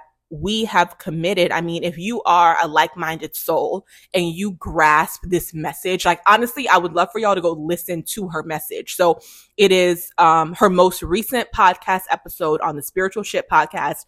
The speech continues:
The channeled message is in, like, the last ten minutes.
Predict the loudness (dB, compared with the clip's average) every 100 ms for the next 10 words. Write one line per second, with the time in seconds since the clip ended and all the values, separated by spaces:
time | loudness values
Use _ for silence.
0 | -20 -20 -12 -8 -6 -2 0 2 0 -2
1 | -2 -2 -2 -2 -8 -6 -6 -2 -4 -2
2 | 0 2 0 -2 -6 -2 0 -2 -4 -8
3 | -14 -14 -18